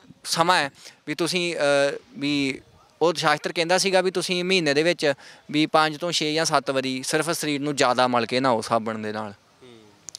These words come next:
Speaker 1: ਪਰ ਉਹਨਾਂ ਵੇਲਿਆਂ 'ਚ ਇੰਨਾ ਪੋਲਿਊਸ਼ਨ ਹੁੰਦਾ ਵੀ ਨਹੀਂ ਸੀ, ਸਰੀਰ ਗੰਦਾ ਹੁੰਦਾ ਵੀ ਨਹੀਂ ਸੀਗਾ। ਸਵਾਈ ਵੀ ਜੇ ਆਪਾਂ ਕੋਈ ਮਿੱਟੀ
Speaker 2: ਮਤਲਬ
Speaker 1: ਦਾ ਕੰਮ
Speaker 2: ਜਿਹੜੀ
Speaker 1: ਕਰਦੇ
Speaker 2: ਬਾਲਟੀ 'ਚ ਆਪਾਂ ਨਹਾਉਂਦੇ ਹਾਂ, ਬਹੁਤ ਸਾਰੇ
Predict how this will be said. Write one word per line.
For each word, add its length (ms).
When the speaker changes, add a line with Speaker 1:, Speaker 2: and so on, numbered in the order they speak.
Speaker 1:
ਪਰ 120
ਉਹਨਾਂ 260
ਵੇਲਿਆਂ 260
'ਚ 80
ਇੰਨਾ 200
ਪੋਲਿਊਸ਼ਨ 320
ਹੁੰਦਾ 300
ਵੀ 80
ਨਹੀਂ 100
ਸੀ, 100
ਸਰੀਰ 220
ਗੰਦਾ 300
ਹੁੰਦਾ 280
ਵੀ 100
ਨਹੀਂ 120
ਸੀਗਾ। 320
ਸਵਾਈ 320
ਵੀ 140
ਜੇ 220
ਆਪਾਂ 220
ਕੋਈ 120
ਮਿੱਟੀ 140
Speaker 2:
ਮਤਲਬ 120
Speaker 1:
ਦਾ 60
ਕੰਮ 100
Speaker 2:
ਜਿਹੜੀ 220
Speaker 1:
ਕਰਦੇ 120
Speaker 2:
ਬਾਲਟੀ 220
'ਚ 60
ਆਪਾਂ 220
ਨਹਾਉਂਦੇ 220
ਹਾਂ, 60
ਬਹੁਤ 180
ਸਾਰੇ 320